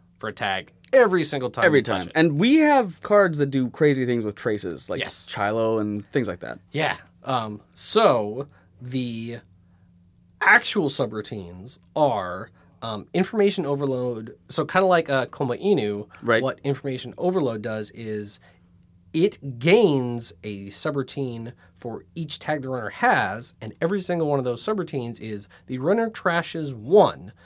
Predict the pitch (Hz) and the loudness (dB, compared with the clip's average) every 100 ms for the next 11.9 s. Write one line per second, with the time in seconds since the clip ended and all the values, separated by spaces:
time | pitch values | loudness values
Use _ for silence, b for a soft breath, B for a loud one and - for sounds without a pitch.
0 | b - 104 - 165 180 143 139 147 143 | b -14 -12 -6 -4 -4 0 2 2 -2
1 | 131 117 120 117 - 95 104 - - 92 | -8 -8 -10 -12 -12 -12 -12 -14 -14 -12
2 | - - - 113 - 180 208 202 - 185 | -12 -10 -6 -6 -2 0 2 0 -2 2
3 | 180 175 160 - - - - - 160 110 | 6 6 4 -2 -14 -18 -8 2 6 6
4 | 80 - - 127 107 107 - 208 220 220 | 2 -8 -8 0 2 2 2 0 4 4
5 | 185 156 135 107 156 170 - - 202 202 | 6 6 4 0 0 0 0 4 6 6
6 | 160 113 113 160 139 113 - - _ _ | 4 2 4 2 2 -2 -4 -12 _ _
7 | _ _ - 202 233 180 110 - 185 208 | _ _ 2 6 6 4 0 4 8 8
8 | 208 208 208 202 202 202 - - _ _ | 10 8 8 8 6 6 4 -12 _ _
9 | - 160 294 196 113 151 - - - - | -4 4 6 4 2 -4 -8 -10 -16 -20
10 | _ - 185 165 143 - 151 147 156 151 | _ 2 4 4 0 -4 -6 2 4 4
11 | 139 - - - 254 90 87 - - | 0 -4 -6 0 2 2 -2 -12 -14